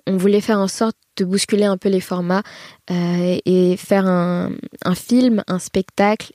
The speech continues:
et un, et un, un E P. Donc un E P, pour ceux qui savent pas, c'est un petit album. Et donc, euh, l'idée, c'était de présenter une œuvre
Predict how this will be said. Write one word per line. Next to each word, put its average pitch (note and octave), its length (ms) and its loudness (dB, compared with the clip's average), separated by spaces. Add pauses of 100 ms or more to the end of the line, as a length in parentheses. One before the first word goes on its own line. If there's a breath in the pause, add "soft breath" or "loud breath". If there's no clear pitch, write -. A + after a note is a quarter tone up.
et G#3 160 4
un, F#3 320 0
et F3 140 -2
un, F3 260 -2 (100)
un F3 140 2
E F3+ 120 2
P. A3 180 0 (480 loud breath)
Donc E3+ 160 -2
un E3+ 140 0
E E3+ 80 2
P, F3 140 -2
pour F3 120 -12
ceux - 140 -4
qui - 100 -12
savent - 180 -6
pas, - 120 -2
c'est - 260 -2
un E3+ 120 -2
petit - 300 -8
album. F3 380 2 (600 loud breath)
Et G#3 140 2
donc, G3+ 340 0
euh, F#3 600 2 (540)
l'idée, G#3 300 0
c'était G#3 320 -4
de G3 220 0
présenter G#3 720 -2
une G#3 160 0
œuvre A3 340 0